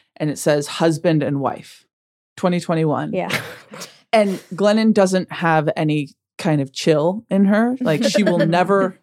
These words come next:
Speaker 1: let something just, like, go. She just doesn't have that in her D N A. So she just, like, pushes the paper back to the middle of the table and she's like, "These are incorrect."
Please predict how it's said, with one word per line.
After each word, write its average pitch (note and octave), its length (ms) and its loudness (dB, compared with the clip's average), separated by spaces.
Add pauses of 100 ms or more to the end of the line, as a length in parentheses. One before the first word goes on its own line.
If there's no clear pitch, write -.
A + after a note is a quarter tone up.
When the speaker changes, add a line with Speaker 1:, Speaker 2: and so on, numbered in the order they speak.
(100)
Speaker 1:
let E3+ 340 0
something E3 480 0
just, D3+ 200 -2
like, C#3 260 -4
go. D3 400 0
She D4+ 140 4
just C4 200 0
doesn't F3 300 -2
have D3+ 380 -4
that E3+ 360 -2 (160)
in E3+ 160 -4
her E3 160 -4
D D#3 160 -6
N C#3+ 100 -4
A. F#3+ 220 -2 (600)
So A#3+ 200 2
she A#3 220 -4
just, A#3 220 -8
like, A3 320 -2
pushes A#3+ 420 -2
the C4 80 2
paper F3+ 360 -2
back D#3 360 -2
to - 140 0
the F#3 60 0
middle F3+ 300 2
of D#3+ 160 0
the E3 100 -6
table G#3 360 0
and D3 160 -6
she's F#3 220 -8
like, F3+ 260 0
"These G#3 180 0
are B3 80 2
incorrect." G3 880 -4